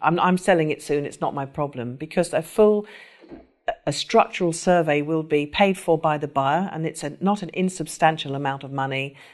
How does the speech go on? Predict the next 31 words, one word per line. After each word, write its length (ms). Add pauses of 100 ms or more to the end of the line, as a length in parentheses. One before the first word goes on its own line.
(140)
and, 380 (380)
you 120
know, 160
they 200
will 140
be 120
going 320
into 360
every 420
nook 280
and 100
cranny 500
in 120
those 180
premises 460
and 100
flagging 420
up 140
any 240
areas 480 (440)
that 360
are 160
at 100
risk 460
and 140
are 80
gonna 200
be 120
expensive 580
to 140
repair. 520